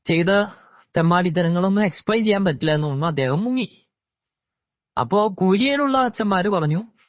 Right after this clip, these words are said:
"ഇനി ഡീക്കന്മാരുടെ പട്ടത്തിന്റെ കാര്യത്തില്, ആ, തീരുമാനം, പട്ടത്തിന്റെ എന്ന് പറഞ്ഞാൽ പട്ടം കഴിഞ്ഞിട്ട്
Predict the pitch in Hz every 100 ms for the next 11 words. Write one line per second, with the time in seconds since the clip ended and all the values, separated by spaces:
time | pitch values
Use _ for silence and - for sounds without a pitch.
0 | _ 123 147 208 165 156 208 233 233 247
1 | 240 233 175 165 151 170 170 135 127 127
2 | 226 - _ _ _ _ _ _ 113 131
3 | 139 139 190 220 185 165 127 104 143 175
4 | 156 185 233 240 233 269 208 247 247 226
5 | 214 214 269